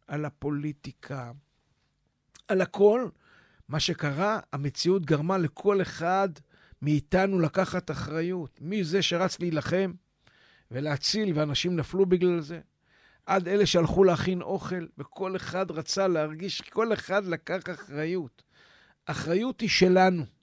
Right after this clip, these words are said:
אין מה לעשות. את, אה, אתה רוצה להחליט, אז תבוא אתה, בוא נראה אותך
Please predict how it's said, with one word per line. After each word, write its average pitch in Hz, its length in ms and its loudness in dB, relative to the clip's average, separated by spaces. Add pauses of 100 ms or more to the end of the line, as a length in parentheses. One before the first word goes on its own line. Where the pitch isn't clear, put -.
(180)
אין 190 140 -4
מה 208 140 -2
לעשות. 175 580 -6 (880)
את, - 160 -4
אה, 214 100 6
אתה 185 140 0
רוצה 156 300 0
להחליט, 190 320 0 (160)
אז 160 160 -8
תבוא 175 320 4
אתה, 233 220 2
בוא 185 180 -4
נראה 220 200 -4
אותך 208 300 -6